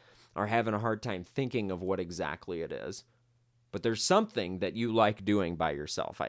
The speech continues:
I guarantee it. Guarantee it. So do that, and I am gonna talk to you again real soon, uh, hopefully in the next week.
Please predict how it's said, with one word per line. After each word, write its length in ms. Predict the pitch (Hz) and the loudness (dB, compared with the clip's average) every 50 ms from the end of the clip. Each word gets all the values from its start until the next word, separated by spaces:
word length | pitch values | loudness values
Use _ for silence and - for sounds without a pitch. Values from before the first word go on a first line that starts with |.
| - _ | -8 _
I 60 | - - _ | -20 -20 _
guarantee 500 | - 135 147 151 143 123 - - 82 62 | -2 0 0 2 0 -2 -4 -6 -8 -8
it. 140 | 52 - - - _ _ _ _ _ _ _ _ _ - | -10 -12 -14 -20 _ _ _ _ _ _ _ _ _ -4
Guarantee 440 | 117 117 117 110 104 - 104 71 55 | -2 0 0 0 -4 -6 -8 -8 -8
it. 140 | 53 - _ _ _ _ _ _ _ _ _ _ _ _ _ _ _ _ _ _ _ _ _ _ _ _ _ _ - - _ _ _ _ _ _ _ _ _ _ _ _ _ _ _ | -10 -12 _ _ _ _ _ _ _ _ _ _ _ _ _ _ _ _ _ _ _ _ _ _ _ _ _ _ -20 -20 _ _ _ _ _ _ _ _ _ _ _ _ _ _ _
So 140 | - - 131 | -4 -2 -2
do 240 | 120 120 185 226 240 | -2 0 0 2 4
that, 380 | 202 147 110 113 139 180 - - 165 - _ _ _ _ _ _ _ _ _ _ _ _ _ _ _ - - - - | 4 4 4 4 2 0 -2 -6 -12 -14 _ _ _ _ _ _ _ _ _ _ _ _ _ _ _ -20 -20 -16 -4
and 680 | - 135 135 131 131 127 127 127 127 123 120 120 123 120 - - _ _ _ _ _ _ _ _ _ _ _ _ | 0 2 4 6 6 6 6 6 4 4 4 2 0 -2 -4 -12 _ _ _ _ _ _ _ _ _ _ _ _
I 140 | - 117 131 | -2 0 2
am 140 | 143 156 165 | 2 4 4
gonna 180 | 156 143 135 123 | 4 4 4 4
talk 300 | - 139 123 127 127 - | 4 4 2 2 2 0
to 100 | - 135 | -2 0
you 80 | 123 | 0
again 380 | 117 110 123 120 117 117 117 110 | 0 2 2 2 2 2 -2 -2
real 180 | 117 120 117 | 0 -2 0
soon, 640 | 110 - - - 143 147 143 120 110 107 110 110 - - - | 0 0 -2 0 0 0 0 0 0 0 -2 -4 -8 -8 -8
uh, 460 | 104 110 110 107 107 98 104 98 98 | -6 -4 -2 -2 -2 -2 -2 -2 -2
hopefully 360 | 107 139 139 127 139 143 131 | 0 0 -2 0 2 0 0
in 60 | 117 | 0
the 80 | 113 110 | 0 0
next 300 | 107 107 101 - - - | -2 -2 -4 -4 -8 -8
week. 500 | 104 107 113 110 110 113 - - - - | -2 0 0 0 0 -4 -8 -16 -20 -20